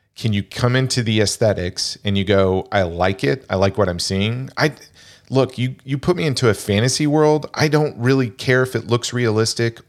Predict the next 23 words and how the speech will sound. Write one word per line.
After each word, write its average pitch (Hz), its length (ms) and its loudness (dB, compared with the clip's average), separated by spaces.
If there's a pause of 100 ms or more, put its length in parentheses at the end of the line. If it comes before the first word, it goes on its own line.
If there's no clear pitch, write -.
or 101 400 2
I 113 60 4
don't 120 220 -2
care 113 340 2
if - 180 -6
it 101 160 -2
all 110 220 4
looks - 180 -2
C 117 160 -4
G 98 200 -2
I 107 360 2 (460)
as 104 140 -2
long 117 160 4
as 104 80 0
I 101 80 4
like 101 320 0
the 95 100 -2
aesthetic - 500 -2
of - 140 -12
it. - 120 -18 (500)
My 143 240 2
expectations 117 800 -2
are, 95 440 0